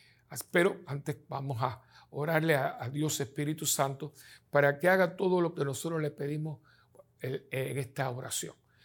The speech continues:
Aquí está parte, ¿no? Puede hacer muchísimo porque el Espíritu Santo es Dios. Pero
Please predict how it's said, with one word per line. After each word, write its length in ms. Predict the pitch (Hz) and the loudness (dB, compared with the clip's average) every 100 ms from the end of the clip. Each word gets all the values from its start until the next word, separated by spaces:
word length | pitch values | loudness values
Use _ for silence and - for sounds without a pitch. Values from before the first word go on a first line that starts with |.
| - | -18
Aquí 240 | 127 127 139 | -12 -6 -6
está 460 | - 156 143 - | 0 2 2 -2
parte, 420 | 147 135 127 - | -2 -2 -4 -10
¿no? 180 | 151 180 _ _ _ _ _ _ | -8 -8 _ _ _ _ _ _
Puede 200 | - 165 | -14 -8
hacer 200 | 117 - | -2 -2
muchísimo 680 | 151 147 - 165 - 180 180 - - _ | -2 -8 -8 -6 -4 -4 -6 -10 -20 _
porque 180 | 135 131 | -4 -4
el 60 | |
Espíritu 320 | 120 151 147 131 | -4 -6 -4 -4
Santo 320 | 139 135 127 | -4 -6 -8
es 80 | 110 | 0
Dios. 320 | 175 127 - - _ - _ _ | 2 2 -6 -16 _ -20 _ _
Pero 260 | 160 151 | 6 6